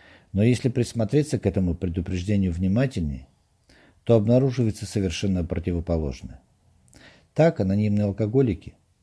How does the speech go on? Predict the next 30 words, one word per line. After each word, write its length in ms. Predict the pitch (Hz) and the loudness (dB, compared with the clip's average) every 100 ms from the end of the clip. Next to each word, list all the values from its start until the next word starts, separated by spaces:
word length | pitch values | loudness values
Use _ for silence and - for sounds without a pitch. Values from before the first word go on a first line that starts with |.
| _ - | _ -4
предостерегают 840 | 101 104 - 117 123 156 131 104 | 0 0 -2 -2 0 2 0 -2
от 80 | - | -2
слепой 340 | 127 123 135 | -2 2 2
гордыни 600 | 117 113 110 95 69 65 _ _ _ - _ - | 4 2 2 0 -2 -10 _ _ _ -20 _ -6
и 80 | |
воображаемых 760 | 98 107 90 101 101 120 104 98 | 2 2 2 0 2 0 0 -2
достоинств, 680 | 104 98 - 98 71 - _ _ - _ | -2 -4 -4 -4 -2 -6 _ _ -20 _
которыми 420 | - 98 98 92 90 | -4 -2 0 0 0
мы 60 | |
на 120 | 90 | -2
самом 360 | 87 131 127 113 | -2 -2 0 0
деле 260 | 104 101 101 | 0 0 0
не 180 | 95 | 0
обладаем. 560 | 76 67 69 65 69 64 _ _ _ _ _ _ _ _ _ _ - _ _ - | -2 -4 -8 -8 -10 -12 _ _ _ _ _ _ _ _ _ _ -20 _ _ -6
Теперь, 440 | 110 160 165 135 _ | 0 2 2 0 _
когда 260 | - 107 127 | -4 2 4
мы 140 | 127 | 4
больше 320 | 131 151 147 139 | 4 2 2 0
не 80 | |
относимся 580 | 131 127 160 143 90 - | 0 0 -4 -4 -8 -8
к 80 | 82 | -10
числу 360 | - 113 120 110 | -8 -6 -4 -2
постоянных 580 | 95 - 110 104 101 | -4 -2 0 2 0
клиентов 480 | - 107 104 92 92 | 0 0 0 0 -4
баров 360 | 98 104 90 110 | 0 0 0 -2
и 40 | |
борделей, 600 | 101 98 104 135 92 67 _ _ _ _ _ _ _ | -2 -2 2 2 0 -6 _ _ _ _ _ _ _
приносим 420 | 110 127 143 110 | -4 -2 -2 0
домой 280 | 90 92 87 | 0 0 -2
зарплату, 600 | 90 85 110 113 - 82 | -2 -4 0 0 -2 -10